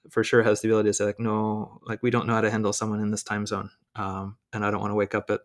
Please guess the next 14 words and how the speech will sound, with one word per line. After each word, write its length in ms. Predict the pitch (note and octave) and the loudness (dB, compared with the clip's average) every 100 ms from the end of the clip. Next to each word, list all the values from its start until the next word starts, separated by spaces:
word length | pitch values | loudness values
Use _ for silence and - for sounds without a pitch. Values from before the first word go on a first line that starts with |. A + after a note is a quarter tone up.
| _ _ _ - | _ _ _ -8
at 160 | - - _ - | -8 -10 _ 0
two 120 | A2+ | 2
in 60 | G#2 | 2
the 80 | |
morning 420 | G#2 G#2 G2+ G2+ - | 0 -2 -4 -8 -8
to 80 | - | -4
do 160 | A2 G2+ | 0 0
their, 280 | G2+ G2 G2 | 0 -2 -4
uh, 160 | G2 | -6
their 160 | - G2+ | -6 -6
one-on-ones." 580 | G2 G2+ G2+ G2+ - - _ _ - - - _ _ _ | -6 -6 -6 -8 -10 -16 _ _ -20 -20 -20 _ _ _
Uh, 260 | G#2+ G2+ - | -6 -4 2
so 160 | - | 6
there's 220 | A#2+ A2+ | 6 4